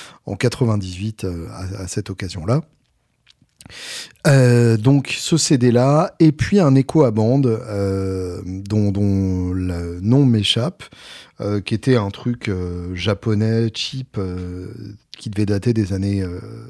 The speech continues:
soixante-dix. Euh, le son était, euh, vraiment, euh, euh, dégueulasse, hein, euh, il y avait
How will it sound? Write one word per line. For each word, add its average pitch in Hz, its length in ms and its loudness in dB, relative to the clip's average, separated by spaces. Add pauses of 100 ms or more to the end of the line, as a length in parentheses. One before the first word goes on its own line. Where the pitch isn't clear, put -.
(460)
soixante-dix. 117 800 -2 (580)
Euh, 107 400 2
le 120 220 6
son 147 320 4
était, 113 380 4
euh, 101 120 2
vraiment, 101 540 0
euh, 87 320 -8 (540)
euh, 90 180 -16 (220)
dégueulasse, 101 680 0
hein, 110 200 0
euh, 92 300 -2
il 95 80 -6
y 95 80 -4
avait 90 200 -6